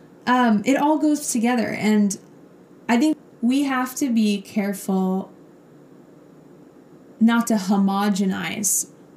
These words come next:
in, unintentionally these practices. I really believe that the more that we can learn, the more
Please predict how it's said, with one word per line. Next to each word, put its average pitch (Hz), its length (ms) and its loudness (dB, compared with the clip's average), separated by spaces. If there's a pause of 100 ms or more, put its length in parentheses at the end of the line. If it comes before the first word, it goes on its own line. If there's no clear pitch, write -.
(180)
in, 214 300 2
unintentionally 190 1000 -2
these 190 200 -2
practices. - 880 -8 (500)
I 233 120 2
really 247 320 0
believe 208 560 -2
that 202 320 -4 (520)
the 208 160 2
more 202 360 0
that 190 380 -2
we 190 340 0
can 185 340 0
learn, 208 520 0 (1300)
the 214 80 0
more 220 360 2